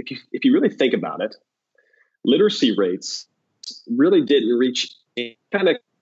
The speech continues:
critical mass until after the Industrial Revolution. So most Christians really took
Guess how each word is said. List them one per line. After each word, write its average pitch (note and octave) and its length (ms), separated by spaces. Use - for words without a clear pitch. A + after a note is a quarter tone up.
critical D3+ 440
mass G2 640
until A#2+ 640
after C3+ 200
the A#2 120
Industrial A2 400
Revolution. G2 480
So C#3 220
most D#3 440
Christians - 600
really B2+ 600
took F3+ 220